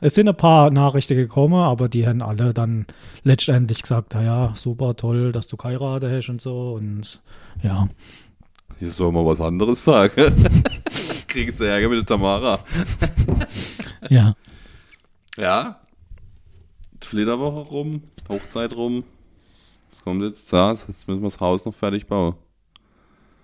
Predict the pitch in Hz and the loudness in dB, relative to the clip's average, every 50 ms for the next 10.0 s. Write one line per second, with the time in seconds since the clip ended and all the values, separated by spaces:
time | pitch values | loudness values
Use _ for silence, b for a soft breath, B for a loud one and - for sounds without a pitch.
0 | b b b b b b b b b _ _ _ _ _ _ _ _ _ _ _ | b b b b b b b b b _ _ _ _ _ _ _ _ _ _ _
1 | _ _ _ _ _ _ _ _ _ _ _ - - _ _ _ _ _ _ _ | _ _ _ _ _ _ _ _ _ _ _ -20 -20 _ _ _ _ _ _ _
2 | _ _ _ _ _ _ _ - 92 85 80 82 82 - - 104 101 95 87 87 | _ _ _ _ _ _ _ -6 -4 -2 -2 -2 -2 -2 -2 0 2 2 2 0
3 | 82 90 82 76 82 80 80 85 98 98 101 104 101 113 110 101 90 - - 87 | -2 -4 -6 -6 -6 -6 -6 -4 -4 -4 -4 -6 -6 -6 -4 -4 -4 -4 -6 -6
4 | 85 82 82 - 85 82 85 82 - - 95 85 92 101 101 104 107 - - 110 | -6 -6 -6 -8 -8 -8 -8 -8 -8 -8 -6 -4 -2 -2 -2 -2 -4 -6 -6 -6
5 | 101 92 85 85 82 80 82 - - 85 87 82 85 82 80 80 - 80 - 76 | -6 -4 -4 -4 -4 -6 -6 -8 -8 -10 -10 -8 -8 -8 -8 -8 -10 -10 -8 -6
6 | 78 80 - - 98 98 98 95 - 104 92 87 82 80 80 80 82 - - 80 | -6 -6 -6 -6 -6 -6 -6 -6 -6 -6 -6 -4 -4 -4 -4 -6 -6 -6 -6 -8
7 | 78 - 82 76 78 82 - - 101 - - _ _ _ _ _ _ - - - | -6 -4 -4 -4 -4 -4 -4 -6 -10 -10 -12 _ _ _ _ _ _ -20 -20 -20
8 | - - - - - - - 170 120 107 101 - 113 107 110 101 107 110 120 110 | -20 -20 -20 -20 -18 -10 -6 -4 -2 -2 -2 -2 -2 -2 0 0 -2 -2 -4 -4
9 | - - - 131 - 143 - - - 165 165 151 123 113 110 113 117 123 147 156 | -6 -8 -8 -4 -2 -4 -4 -2 -4 -4 -2 -2 -2 -2 -2 -4 -4 -4 -4 -4